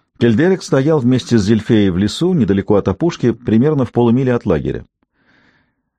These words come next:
Они укрылись в зарослях рядом с еле заметной звериной тропой, ведущей к реке, и поджидали какое-нибудь животное. Был вечер, и солнце уже окрашивало багрянцем ветви над ними. Внезапно издалека донеслось женское пение.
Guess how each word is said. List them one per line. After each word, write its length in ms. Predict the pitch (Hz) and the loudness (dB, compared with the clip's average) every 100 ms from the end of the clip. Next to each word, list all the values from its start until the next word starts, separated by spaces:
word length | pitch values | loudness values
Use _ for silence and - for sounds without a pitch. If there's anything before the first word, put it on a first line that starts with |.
| _ _ | _ _
Они 200 | 92 156 | 0 2
укрылись 520 | 165 156 156 139 - | 2 2 0 -2 -4
в 80 | - | -6
зарослях 600 | 85 131 175 - 139 123 - _ _ _ | 0 0 0 -2 -2 -4 -8 _ _ _
рядом 360 | 110 131 123 | 0 2 0
с 100 | 113 | -2
еле 340 | 113 170 196 175 | -2 0 2 0
заметной 460 | 139 147 151 131 | 0 -2 -2 -2
звериной 380 | 107 120 127 120 | 0 0 2 0
тропой, 420 | 113 117 - 80 | 0 -2 0 -2
ведущей 480 | 73 87 98 104 98 | 0 0 0 0 -2
к 60 | - | -2
реке, 360 | 101 - 76 - _ _ _ - | -2 -2 -8 -8 _ _ _ -4
и 120 | 180 | -2
поджидали 560 | 185 151 143 127 175 | -2 -2 0 2 0
какое-нибудь 480 | 165 120 131 135 127 | -2 -2 0 0 0
животное. 560 | 107 113 90 - 67 69 _ _ _ _ _ _ _ _ _ | 0 0 0 -2 -8 -10 _ _ _ _ _ _ _ _ _
Был 200 | 190 190 | 0 2
вечер, 460 | 156 127 - 110 - - _ _ _ - | 0 0 -2 -4 -6 -20 _ _ _ -4
и 80 | |
солнце 380 | 104 135 156 - | -2 0 0 0
уже 160 | 110 117 | 0 0
окрашивало 540 | 113 123 120 104 104 | 0 -2 0 0 0
багрянцем 580 | 95 90 107 120 - 104 | 0 0 0 0 0 0
ветви 320 | 90 87 80 | 0 -2 -2
над 180 | 78 69 | -4 -4
ними. 300 | 71 - 80 _ _ _ _ _ _ _ _ _ _ _ - | -6 -8 -14 _ _ _ _ _ _ _ _ _ _ _ -4
Внезапно 500 | 87 101 135 123 107 | 0 0 0 2 0
издалека 420 | 87 107 101 165 | 2 0 0 0
донеслось 400 | 127 107 117 110 | 2 2 0 0
женское 400 | 113 - - 131 | 0 0 -2 -2
пение. 460 | - 85 71 - | 0 -2 -2 -8